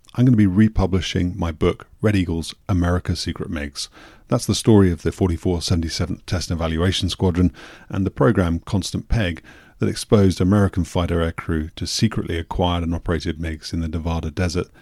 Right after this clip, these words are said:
in the nineteen seventies and nineteen eighties.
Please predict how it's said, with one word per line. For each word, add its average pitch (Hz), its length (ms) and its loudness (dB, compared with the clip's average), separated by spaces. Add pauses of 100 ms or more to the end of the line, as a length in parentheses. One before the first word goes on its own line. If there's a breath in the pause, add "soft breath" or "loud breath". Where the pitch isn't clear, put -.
(280 soft breath)
in 95 100 0
the 85 80 0
nineteen 85 360 -2
seventies 80 500 -4
and 82 100 -4
nineteen 80 300 -6
eighties. 85 540 -4